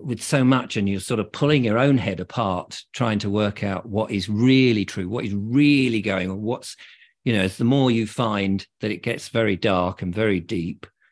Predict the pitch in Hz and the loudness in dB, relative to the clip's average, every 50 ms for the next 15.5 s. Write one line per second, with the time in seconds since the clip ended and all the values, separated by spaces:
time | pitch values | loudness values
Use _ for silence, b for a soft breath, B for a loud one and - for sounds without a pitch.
0 | _ _ _ _ _ _ _ _ - 113 113 110 110 104 104 104 104 104 - _ | _ _ _ _ _ _ _ _ -2 0 0 2 4 4 4 2 2 -2 -10 _
1 | _ _ _ _ _ _ _ _ - 131 139 151 170 196 202 180 175 170 160 151 | _ _ _ _ _ _ _ _ 2 4 6 6 6 6 6 6 6 6 6 4
2 | 143 135 123 110 - - 143 135 156 185 196 170 151 135 131 127 120 113 113 113 | 4 2 0 -2 -2 0 2 2 4 4 2 2 2 2 2 2 2 2 0 0
3 | 107 - - _ _ _ - 143 139 127 - - - _ - 147 - - _ _ | -2 -4 -10 _ _ _ -8 -8 -8 -8 -10 -14 -16 _ -18 -18 -18 -18 _ _
4 | - 127 131 143 - - - - 143 127 123 123 117 110 107 104 - - 104 - | -2 2 2 2 2 0 -2 0 2 2 4 4 2 0 0 -2 -6 -8 -10 -10
5 | - - 170 143 98 90 - - - - _ _ _ - 113 110 107 110 107 - | -2 0 2 4 4 2 0 -4 -14 -20 _ _ _ -4 -2 0 0 -2 -2 -4
6 | - - 151 151 120 90 90 - - - - - 117 110 - - 135 117 107 - | -4 0 2 4 4 4 0 -4 -10 -16 -8 -6 -6 -6 -2 -4 -4 -4 0 2
7 | 143 147 147 139 127 117 - - - 127 139 147 131 - 127 - - - 123 117 | 2 4 4 4 2 0 -2 -2 -2 0 2 0 0 -2 -6 -10 -6 -6 -6 -6
8 | - - - 117 110 104 - 131 131 117 - 104 98 104 104 104 - 120 117 110 | -6 -4 -4 -2 -2 0 0 0 0 0 -2 -2 -4 -4 -4 -2 0 0 2 2
9 | 110 107 110 127 127 123 123 117 - 139 113 - - - 139 123 101 85 82 87 | 0 0 0 0 0 2 0 0 -2 -2 -4 -4 -2 -2 0 0 0 0 -2 -4
10 | 104 120 B B B B B B B B B B B B B B B B - 123 | -6 -6 B B B B B B B B B B B B B B B B 0 2
11 | 123 120 120 117 120 123 - _ _ _ _ _ _ - 131 135 - - _ _ | 4 4 4 4 2 0 -4 _ _ _ _ _ _ -2 -2 -2 -2 -4 _ _
12 | _ _ _ _ _ _ _ _ _ - 127 117 - 165 156 143 127 120 - - | _ _ _ _ _ _ _ _ _ 0 0 2 2 2 4 4 2 2 2 0
13 | 135 127 120 110 101 - 104 98 95 110 110 127 117 117 - - 135 143 151 151 | 0 0 0 -2 -2 -2 -2 -2 -2 -2 -2 -4 -4 -4 -2 -2 -2 -2 -2 -4
14 | 123 - 120 110 110 - 127 123 131 127 - - 156 160 147 131 107 92 90 - | -4 -4 -4 -4 -2 -2 0 0 0 -2 0 0 2 4 4 4 4 2 0 -6
15 | - - 101 98 95 95 98 110 120 | -8 -6 -6 -4 -2 -2 -2 -2 -2